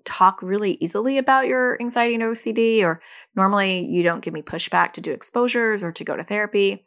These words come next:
whatever it is for you. And then all of a sudden you're like, "I'm hitting up ag-, against a wall." It might just be puberty. It may not be, 'cause I think sometimes we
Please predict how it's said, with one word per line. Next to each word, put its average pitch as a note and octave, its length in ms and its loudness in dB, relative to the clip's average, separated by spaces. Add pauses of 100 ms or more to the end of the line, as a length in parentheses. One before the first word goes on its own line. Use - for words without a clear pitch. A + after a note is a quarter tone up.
(140)
whatever G3+ 340 4
it F3+ 80 2
is E3 140 2
for - 140 -12
you. F3 340 -4 (640)
And A3 80 2
then A3+ 80 4
all A#3+ 100 6
of A3+ 60 0
a A#3 40 -2
sudden B3+ 200 2
you're A#3 120 2
like, F#3 200 0
"I'm F#3 80 -6
hitting G3+ 240 -6
up F3+ 120 -6
ag-, E3+ 140 -8 (140)
against E3 300 -8
a E3 40 -10
wall." E3+ 420 2 (320)
It B3+ 140 6
might B3 220 6
just - 180 -4
be G3+ 100 4
puberty. G#3+ 640 -2 (260)
It G3 80 2
may G#3 180 4
not B3 220 4
be, G3+ 80 4
'cause - 180 -8
I A#3+ 80 4
think C#4+ 180 -2
sometimes C4 520 -2
we F3+ 400 -4